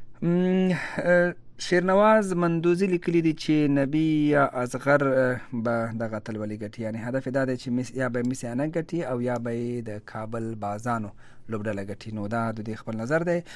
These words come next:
ورځو بیا ځینو اوریدونکو ته ورځو ګورو چې بل اوریدونکي له کوم ځای نه یې ټلیفون کړی دی او موږ بیا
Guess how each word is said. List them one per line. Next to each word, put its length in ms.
ورځو 240
بیا 180
ځینو 200
اوریدونکو 400
ته 140
ورځو 200
ګورو 200
چې 480
بل 200
اوریدونکي 500
له 80
کوم 180
ځای 120
نه 120
یې 100
ټلیفون 320
کړی 220
دی 60
او 60
موږ 240
بیا 100